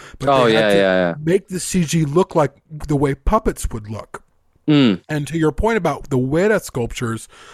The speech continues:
Speaker 1: why the Weta sculptures of Jin and Kira don't work aren't because they aren't beautifully crafted, aren't because they aren't gorgeous as what they are. With the A O R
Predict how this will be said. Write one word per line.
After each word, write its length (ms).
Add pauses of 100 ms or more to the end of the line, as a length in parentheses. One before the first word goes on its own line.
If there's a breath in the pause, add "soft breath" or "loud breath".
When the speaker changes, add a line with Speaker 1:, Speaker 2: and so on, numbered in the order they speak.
(160 loud breath)
Speaker 1:
why 280
the 100
Weta 260
sculptures 460
of 140
Jin 180
and 80
Kira 320
don't 220
work 440 (320 loud breath)
aren't 200
because 300
they 120
aren't 200
beautifully 340
crafted, 500
aren't 160
because 300
they 100
aren't 320
gorgeous 560 (240 loud breath)
as 180
what 220
they 180
are. 380
With 380
the 200
A 100
O 180
R 320